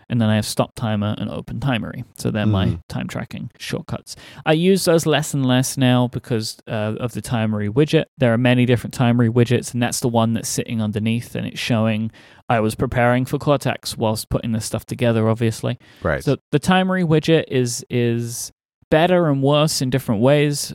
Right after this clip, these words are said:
Speaker 1: It's not through fault of the developer. Like, one of the things with widgets in I O S fourteen is they cannot be interactive unless it's a shortcuts widget. It's the only one that can be interactive. So the, the old timery widget used to have a bunch of buttons, and you tap 'em and it would start and stop timers, right?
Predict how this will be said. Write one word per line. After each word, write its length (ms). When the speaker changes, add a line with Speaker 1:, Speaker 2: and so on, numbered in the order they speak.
Speaker 1:
It's 260
not 260
through 200
fault 240
of 80
the 80
developer. 560
Like, 240
one 120
of 100
the 100
things 320
with 100
widgets 380
in 40
I 140
O 60
S 100
fourteen 560
is 320
they 360
cannot 260
be 160
interactive 840
unless 240
it's 160
a 20
shortcuts 440
widget. 180
It's 140
the 80
only 120
one 140
that 100
can 100
be 160
interactive. 540
So 340
the, 360
the 120
old 240
timery 440
widget 280
used 140
to 40
have 100
a 40
bunch 180
of 80
buttons, 380
and 100
you 60
tap 320
'em 120
and 80
it 80
would 100
start 340
and 120
stop 280
timers, 440
right? 220